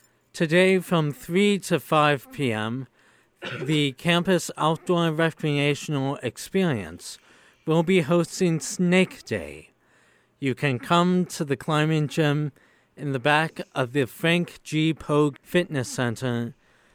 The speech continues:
to see and take pictures with four different large snakes provided by the Erie Zoo. The Edinburgh Planetarium presents World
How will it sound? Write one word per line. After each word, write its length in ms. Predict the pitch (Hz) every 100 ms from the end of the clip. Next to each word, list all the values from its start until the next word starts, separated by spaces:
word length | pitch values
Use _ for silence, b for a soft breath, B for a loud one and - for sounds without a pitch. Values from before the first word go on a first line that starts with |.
| b
to 180 | - 147
see 360 | - 175 175 175
and 220 | 165 139
take 320 | 151 151 -
pictures 720 | - 147 - 160 151 156 -
with 300 | 147 131 120
four 400 | - 160 165 170
different 580 | 156 131 156 170 165 -
large 460 | 127 135 143 139 -
snakes 840 | - - 147 131 92 - - - - b b b b
provided 720 | - 123 160 156 120 95 87 - _ -
by 180 | 123 117
the 300 | 123 120 135
Erie 340 | 143 147 139
Zoo. 400 | 110 127 90 - _ _ B B B B B B B B -
The 180 | 160 160
Edinburgh 680 | 180 196 214 185 175 170 160
Planetarium 960 | - 160 160 143 139 135 135 135 131
presents 720 | 120 131 117 131 120 113 - - b b b
World 500 | 127 156 160 156 139